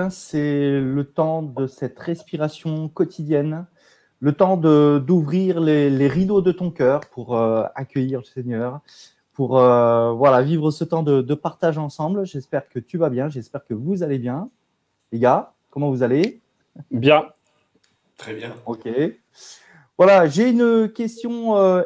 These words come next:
Speaker 1: existentielle ce matin qui, qui me, qui, voilà, depuis que j'ai lu le texte, euh, de Galates cinq, euh, qui me trotte dans la tête. Euh, Pa-,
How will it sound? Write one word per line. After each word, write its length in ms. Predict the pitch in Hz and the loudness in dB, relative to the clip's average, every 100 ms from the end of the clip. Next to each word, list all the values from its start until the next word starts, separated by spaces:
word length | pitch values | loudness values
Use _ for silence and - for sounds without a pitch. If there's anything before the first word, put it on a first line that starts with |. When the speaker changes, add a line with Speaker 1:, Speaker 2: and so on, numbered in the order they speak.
| 175 | -2
Speaker 1:
existentielle 760 | 202 185 196 - 190 180 190 180 | -4 -4 -10 -10 -12 -4 -4 -4
ce 120 | 185 | -4
matin 400 | 160 156 165 175 | -4 -4 -6 -8
qui, 440 | _ 151 143 139 | _ -8 -6 -6
qui 140 | _ 123 | _ -4
me, 320 | 135 120 117 | -2 0 -2
qui, 220 | 113 - | -8 -8
voilà, 200 | 107 92 | -4 -2
depuis 300 | 101 113 147 | -4 -6 -8
que 140 | 139 131 | -6 -6
j'ai 160 | 131 | -4
lu 100 | 131 | -4
le 160 | 131 123 | -2 -2
texte, 380 | 143 139 - 131 | -2 -4 -6 -6
euh, 320 | 117 117 110 | -4 -4 -4
de 140 | 107 | -6
Galates 400 | 107 147 151 143 | 0 0 0 -4
cinq, 420 | - 139 151 - 180 _ _ _ _ _ - | -6 -6 -6 -8 -14 _ _ _ _ _ -8
euh, 200 | 110 113 | -2 -2
qui 180 | 113 - | -2 -4
me 120 | 127 | -4
trotte 240 | 127 165 139 | -2 -4 -2
dans 100 | 131 | -2
la 120 | 120 | -2
tête. 280 | 120 135 185 185 _ _ _ _ _ | -2 -6 -6 -12 _ _ _ _ _
Euh, 500 | 117 120 123 123 120 | 2 4 6 6 6
Pa-, 440 | 120 - 180 160 | 4 2 0 0